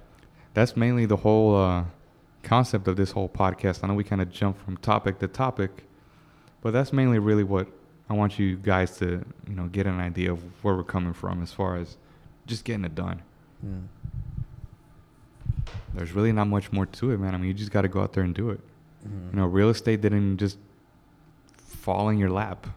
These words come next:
Speaker 1: all of a sudden.
Speaker 2: Right.
Speaker 1: You know, this criminal justice stuff didn't fall in my lap yesterday, man. I've, I've liked this stuff since I was in high school.
Speaker 2: Yeah.
Speaker 1: If it wasn't being a police officer or being in a National Guard, I was ultimately gonna be in probation.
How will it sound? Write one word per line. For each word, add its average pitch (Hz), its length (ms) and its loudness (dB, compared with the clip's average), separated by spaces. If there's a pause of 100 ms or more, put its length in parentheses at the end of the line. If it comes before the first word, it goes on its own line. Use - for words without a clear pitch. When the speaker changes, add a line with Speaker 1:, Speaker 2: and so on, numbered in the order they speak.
(180)
Speaker 1:
all 98 180 0
of 95 80 -4
a 95 40 -4
sudden. 90 360 -6 (320)
Speaker 2:
Right. 92 320 -8 (880)
Speaker 1:
You 98 60 -8
know, - 200 -6 (120)
this 107 380 -4 (560)
criminal 120 360 2
justice 107 440 -2
stuff - 380 0
didn't 113 380 2
fall 107 400 2
in 107 60 2
my 104 100 4
lap 104 360 4
yesterday, 98 480 0
man. 95 240 0
I've, 127 300 0
I've 107 180 -2
liked 120 260 0
this - 100 -4
stuff 104 200 -2
since 98 160 -4
I 104 60 2
was 98 120 0
in 95 80 -6
high 101 160 -2
school. - 300 -12 (380)
Speaker 2:
Yeah. 95 260 -2 (320)
Speaker 1:
If 92 120 -4
it 98 40 2
wasn't 110 300 2
being 110 160 2
a 98 40 2
police 101 380 2
officer 107 580 2 (540)
or 143 160 4
being 120 220 6
in 101 120 4
a 98 80 2
National 101 400 2
Guard, 104 360 6
I 104 60 4
was 101 120 4
ultimately 113 440 2
gonna 98 160 2
be 101 100 0
in 95 80 2
probation. 90 600 -4